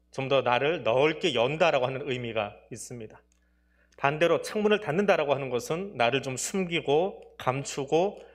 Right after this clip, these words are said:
외부로부터 우리 가정을 혹은 나를 보호한다라고 하는 그런 의미가, 어, 있습니다. 이것이 창문이라고 하는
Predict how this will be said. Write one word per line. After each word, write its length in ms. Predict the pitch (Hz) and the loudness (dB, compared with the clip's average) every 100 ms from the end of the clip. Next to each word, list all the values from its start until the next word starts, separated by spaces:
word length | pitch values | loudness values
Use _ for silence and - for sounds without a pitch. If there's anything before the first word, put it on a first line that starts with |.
| - _ - | -20 _ 0
외부로부터 1000 | 131 160 175 175 147 - - 165 208 - - _ _ | 2 4 2 0 -2 -6 0 2 0 -6 -20 _ _
우리 180 | 139 139 | -4 -4
가정을 640 | 139 - 135 147 143 165 | -4 -6 -2 0 0 0
혹은 260 | 196 170 160 | 0 -2 2
나를 400 | 113 117 165 175 - - _ | 0 2 -2 -4 -18 -20 _
보호한다라고 1160 | - 143 180 180 170 151 139 117 107 135 123 123 | 0 4 4 2 0 4 4 2 -4 -2 2 2
하는 320 | 127 151 180 | 2 -2 -2
그런 260 | 131 123 - | -2 -2 0
의미가, 600 | 135 123 113 104 143 - - _ _ | 0 0 -2 -2 -2 -6 -20 _ _
어, 120 | 123 127 | -10 -8
있습니다. 640 | 151 - 147 117 117 - _ _ _ _ - - | -8 -8 -10 -12 -14 -20 _ _ _ _ -20 -10
이것이 380 | 139 131 151 156 - - _ _ | -4 -4 -2 -6 -8 -20 _ _
창문이라고 800 | - 202 185 202 175 143 127 120 | -8 -4 2 2 2 -2 -2 -2
하는 440 | 120 107 117 180 | -6 -6 -10 -14